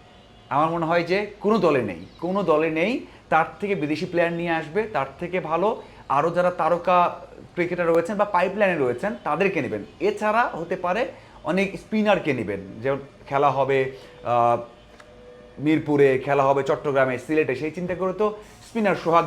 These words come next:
গাজী অথবা আরও যারা রয়েছেন তাদেরকে নেওয়া হবে। কিন্তু মুশফিক, মাহমুদুল্লাহ, শান্ত, তাদের জন্য এত টাকা কেউ খরচ করবে না। এছাড়াও বলতে চাই, যারা এরপরের ক্রিকেটার রয়েছেন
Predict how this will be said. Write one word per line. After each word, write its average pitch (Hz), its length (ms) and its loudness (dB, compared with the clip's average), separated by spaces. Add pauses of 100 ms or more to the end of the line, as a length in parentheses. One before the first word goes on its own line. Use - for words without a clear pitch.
গাজী 143 360 4 (240)
অথবা 139 300 4 (480)
আরও 151 200 2
যারা 147 160 4
রয়েছেন 135 360 -2
তাদেরকে 165 380 2
নেওয়া 104 180 -2
হবে। 127 200 -2
কিন্তু 165 160 -8 (100)
মুশফিক, 160 320 -4 (100)
মাহমুদুল্লাহ, 143 440 -2 (100)
শান্ত, 147 300 -6 (560)
তাদের 190 300 2
জন্য 175 140 -2 (120)
এত 139 160 -4
টাকা 135 180 0
কেউ 131 160 -2
খরচ 123 260 -4
করবে 117 260 -4
না। 101 60 -6 (540)
এছাড়াও 127 440 2 (340)
বলতে 180 240 2 (100)
চাই, 107 180 2 (140)
যারা 139 160 4 (280)
এরপরের 180 440 0
ক্রিকেটার 135 380 -2
রয়েছেন 113 360 -4